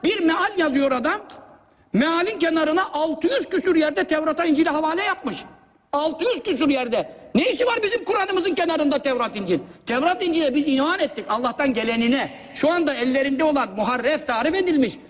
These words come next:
Ya Kur'an'ın içine altı yüz yere konulur mu Tevrat, İncil notu ya?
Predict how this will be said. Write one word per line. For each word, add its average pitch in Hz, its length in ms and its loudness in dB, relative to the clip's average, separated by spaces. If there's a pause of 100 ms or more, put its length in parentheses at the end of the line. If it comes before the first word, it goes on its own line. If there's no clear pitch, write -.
(160)
Ya 311 280 0
Kur'an'ın 311 320 0
içine 311 240 0
altı 285 320 0
yüz 349 200 2
yere 311 180 2
konulur 302 400 2
mu 480 180 0 (180)
Tevrat, 294 360 -2
İncil 262 240 0
notu 233 220 -2
ya? 226 260 0